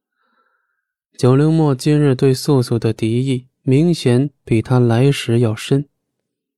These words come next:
只有他们两人在，怕是他也不想再装出一副仙子善人的模样。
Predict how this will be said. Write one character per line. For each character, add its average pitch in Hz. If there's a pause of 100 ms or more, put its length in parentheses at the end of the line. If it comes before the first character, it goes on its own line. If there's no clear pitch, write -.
(1040)
只 185
有 165
他 165
们 165
两 107
人 107
在， 117 (500)
怕 120
是 113
他 123
也 113
不 135
想 104
再 107
装 135
出 131
一 117
副 117 (380)
仙 156
子 107
善 123
人 107
的 110
模 104
样。 113